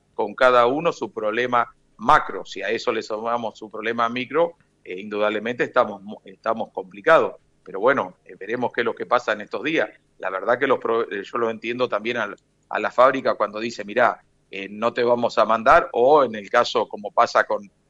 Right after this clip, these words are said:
eh, todo lo que es papel, te ponen una cuota y te mandan la cuota esa y si no llegás a fin de mes, no llegás.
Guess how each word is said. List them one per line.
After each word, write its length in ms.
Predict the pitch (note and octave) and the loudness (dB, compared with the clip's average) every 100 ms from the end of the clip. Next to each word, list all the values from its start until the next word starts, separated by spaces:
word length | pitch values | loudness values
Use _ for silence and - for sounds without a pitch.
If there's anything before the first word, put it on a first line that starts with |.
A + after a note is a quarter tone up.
| _ _ - | _ _ -8
eh, 560 | G#2+ G2+ G2+ G#2 G#2 - - | -4 -2 -4 -6 -10 -10 0
todo 220 | A#2+ A#2 | 2 2
lo 120 | A2 | 0
que 100 | A#2 | -4
es 60 | - | 2
papel, 600 | A#2 C3 D3+ F#3+ C#3+ - | 2 4 4 2 -2 -8
te 160 | G2 | -12
ponen 280 | - G#2+ G#2+ | -8 -8 -6
una 200 | G#2+ G#2+ | -4 -4
cuota 580 | - C#3 D#3 E3+ F3+ D3 | 2 6 6 6 4 4
y 240 | G#2 F#2 | -2 -12
te 180 | _ G2+ | _ -10
mandan 380 | G#2+ B2 A2+ G#2+ | -4 -2 0 0
la 120 | G#2 | -2
cuota 380 | A#2 A#2+ A#2+ A#2+ | 0 0 2 0
esa 300 | C#3+ D3+ E3 | 0 0 0
y 100 | A2+ | -2
si 140 | G#2 | -10
no 140 | G2+ A2 | -12 -8
llegás 320 | G#2 A2+ G2+ | -4 -2 -2
a 40 | |
fin 180 | - G#2 | -6 -16
de 100 | G#2 | -8
mes, 140 | C#3 | -6
no 80 | B2 | -6
llegás. 380 | - G#2+ C#3+ | -8 2 2